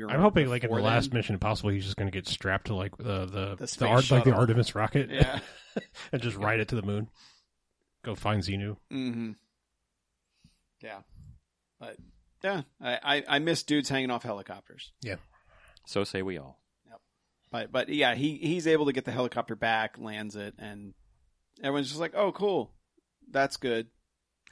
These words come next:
Speaker 3: <laughs>
Speaker 1: Let's go. Now let's actually go to the island, 'cause I guess they fi-, they somehow, they listened in on the helicopter radio communication saying that they were, he was gonna meet them on Madame Woohoo's floating pleasure palace, or whatever the fuck the name of it was.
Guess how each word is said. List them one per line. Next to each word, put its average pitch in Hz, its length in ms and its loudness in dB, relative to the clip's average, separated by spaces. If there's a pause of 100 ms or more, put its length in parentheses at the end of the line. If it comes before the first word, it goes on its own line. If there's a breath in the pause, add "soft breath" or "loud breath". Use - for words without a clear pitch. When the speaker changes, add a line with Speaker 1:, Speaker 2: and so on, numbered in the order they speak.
(120)
Speaker 3:
<laughs> - 600 -6
Speaker 1:
Let's 156 280 -2
go. 143 420 4
Now 156 240 4
let's 156 220 4
actually 139 300 2
go 139 260 4
to 127 120 -8
the 113 140 -8
island, 113 540 -6
'cause 117 180 -10
I 117 80 -4
guess 120 240 -8
they 113 160 -6
fi-, - 320 -8
they 151 100 4
somehow, 156 480 0 (280 soft breath)
they 143 100 -4
listened 170 400 -2
in 156 380 0
on 123 300 -4
the 117 380 -4
helicopter 117 600 -4
radio 120 320 0
communication 107 800 -8 (540)
saying 117 420 -2
that 110 200 -10
they 120 120 -2
were, 113 180 -2
he 127 100 -6
was 113 120 -4
gonna 120 160 -2
meet 143 260 -4
them 110 240 -8
on 110 280 -10
Madame 135 340 4
Woohoo's 127 720 0
floating 127 440 0
pleasure 113 360 -2
palace, 107 500 -12
or 110 100 -12
whatever 113 220 -8
the 110 80 -12
fuck - 240 -6
the 117 60 -10
name 107 160 -8
of 107 60 -12
it 113 80 -14
was. 117 280 -20